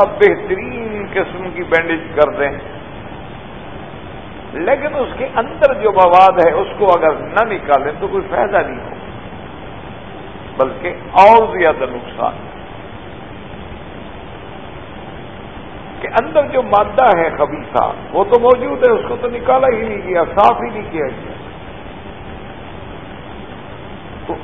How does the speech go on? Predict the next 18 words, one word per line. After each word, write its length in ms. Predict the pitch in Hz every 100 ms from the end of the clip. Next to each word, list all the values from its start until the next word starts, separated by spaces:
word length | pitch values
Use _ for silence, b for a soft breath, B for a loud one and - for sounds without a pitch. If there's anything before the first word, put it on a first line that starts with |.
| 254
اس 100 | 226 294 330
لیے 300 | 285 254 226 180
ہمیشہ 440 | 196 240 175 214 180 -
ضرورت 460 | 170 185 254 269 180
ہوتی 340 | 185 - 165 151
ہے 100 | 147 - 185
اصلاح۔ 480 | - 147 160 165 135 - - - - - - - - - - - - - - - - - -
یہی 300 | 233 226 226
وجہ 320 | 208 269 277 185
تھی 120 | 190 208
کہ 80 | 196 -
پہلے 300 | 190 180 165 151
دور 200 | 160 165
میں 120 | 135 135 - - - - - - - - - - - - - - - - - - - - - - - - - - - - - - - - - - - - - -
بڑے 160 | 233 262 214
بڑے 160 | 202 180
علماء 560 | 160 156 147 156 165 160 - - - - - - - 131
جب 200 | 226 247